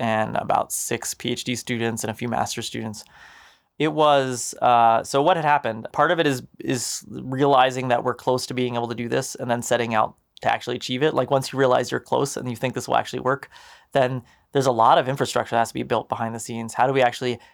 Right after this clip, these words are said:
have a mechanism to play? So what we wanted to do was also make sure that it wasn't just, the result wasn't just someone got lucky and they won, right? Poker obviously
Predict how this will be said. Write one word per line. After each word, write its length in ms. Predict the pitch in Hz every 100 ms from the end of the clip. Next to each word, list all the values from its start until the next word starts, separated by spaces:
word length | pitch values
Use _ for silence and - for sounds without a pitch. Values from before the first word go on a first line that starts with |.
| _
have 200 | - 127
a 60 | 127
mechanism 520 | 131 120 127 117 117
to 80 | 127
play? 360 | - 131 107 104
So 140 | 127
what 140 | 131
we 140 | 151 165
wanted 300 | 170 147 123
to 80 | 120
do 600 | 139 175 120 120 120 -
was 300 | 123 123 117
also 320 | 107 127 131
make 160 | 120 113
sure 260 | - 117
that 180 | 117 113
it 100 | 120
wasn't 280 | 123 123 120
just, 280 | 120 - -
the 80 |
result 320 | 127 123 131 131
wasn't 260 | 127 123
just 300 | 127 113 - - - -
someone 300 | - 139 131
got 180 | 127 120
lucky 320 | 127 117 127 117
and 100 | 117
they 100 | 117
won, 340 | 131 110 113 - - - -
right? 160 | 127 127
Poker 320 | - 135 127
obviously 460 | 117 117 117 120